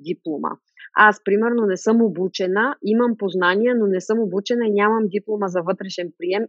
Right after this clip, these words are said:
и не бих си позволила да препоръчвам вътрешен прием на масла под тази форма. А, във Франция е,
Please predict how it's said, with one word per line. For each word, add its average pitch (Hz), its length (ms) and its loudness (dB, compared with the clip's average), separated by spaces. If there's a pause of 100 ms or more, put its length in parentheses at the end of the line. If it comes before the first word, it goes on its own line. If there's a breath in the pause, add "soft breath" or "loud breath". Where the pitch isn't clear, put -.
и 196 80 -2
не 180 120 -2
бих 208 200 -2
си - 200 -20
позволила 180 580 0
да 196 140 -8
препоръчвам 180 600 -2 (300 loud breath)
вътрешен 196 520 0
прием 190 320 2
на 180 100 2
масла 175 520 2 (340 loud breath)
под 185 200 -2
тази 190 300 6 (100)
форма. 170 440 -2 (500 loud breath)
А, 180 320 2
във 175 120 -4 (100)
Франция 247 640 2 (300)
е, 202 140 2